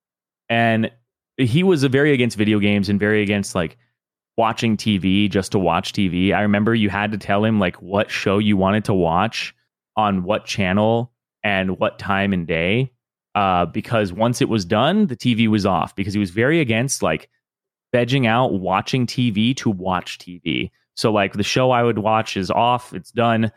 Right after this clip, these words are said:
Rugrats comes on, and now I'm just mindlessly watching Run-, R-, Rugrats, and then I'm mindlessly watching, like, Nick at Night or something.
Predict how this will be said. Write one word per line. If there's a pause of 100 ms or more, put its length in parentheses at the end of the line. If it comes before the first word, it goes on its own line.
(480)
Rugrats
comes
on, (220)
and
now
I'm
just
mindlessly
watching
Run-,
R-,
Rugrats,
and
then
I'm
mindlessly
watching,
like,
Nick
at
Night
or
something.